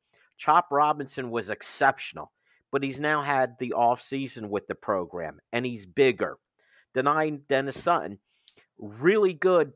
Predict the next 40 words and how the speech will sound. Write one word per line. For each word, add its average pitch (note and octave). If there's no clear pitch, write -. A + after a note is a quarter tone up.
but A#2+
was C#3
a C3
true G3
freshman. A2
You C#3+
expect -
improvement C#3+
from B2
true C#3+
freshman B2
to A2+
sophomore, A2
and D3+
Adisa D#3+
Isaac D#3
is C3+
another C#3+
year C#3+
removed C3+
from B2
injury. A2+
Am C#3+
I F#3+
just D#3
too F#3+
optimistic E3+
<laughs> E3+
there F3+
and E3
thinking E3
we D#3+
might G3
get E3
even D3
better D#3+
from G#2
those G2
three G2
guys? E2+